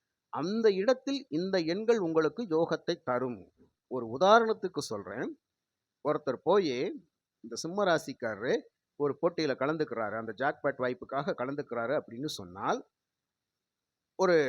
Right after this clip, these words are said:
அவர் எழுதுறார் அந்த எண்களை. ஐம்பத்தி ஒன்பது, ஐம்பத்தி ஒன்பது,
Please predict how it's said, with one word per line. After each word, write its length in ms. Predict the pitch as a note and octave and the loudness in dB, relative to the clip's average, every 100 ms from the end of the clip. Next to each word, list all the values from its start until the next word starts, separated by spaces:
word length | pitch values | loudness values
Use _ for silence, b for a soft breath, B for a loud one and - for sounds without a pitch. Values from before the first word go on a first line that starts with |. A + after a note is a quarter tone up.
| A#2 F#2+ F2+ - - | -2 -6 -12 -16 0
அவர் 200 | E3+ E3 | 2 4
எழுதுறார் 480 | E3+ G#3+ G#3 D#3+ B2+ | 2 4 4 4 2
அந்த 240 | C#3+ D3 C3+ A#2+ | -4 -2 -2 -2
எண்களை. 360 | D3 D#3+ B2+ - - - _ _ _ _ _ _ _ D3 | -4 -2 -2 -4 -18 -20 _ _ _ _ _ _ _ 0
ஐம்பத்தி 520 | F#3+ A#3 A#3 A3+ G3+ | 0 2 2 2 0
ஒன்பது, 420 | F#3 F3+ F#3 G3 G#3+ - _ _ - | -2 2 2 2 0 -4 _ _ -4
ஐம்பத்தி 560 | D#3+ G3 G3+ G3 - F#3 - | 0 0 0 -4 -4 -10 -4
ஒன்பது, 500 | D3 E3+ E3+ D3+ D#3 | -2 -2 2 2 2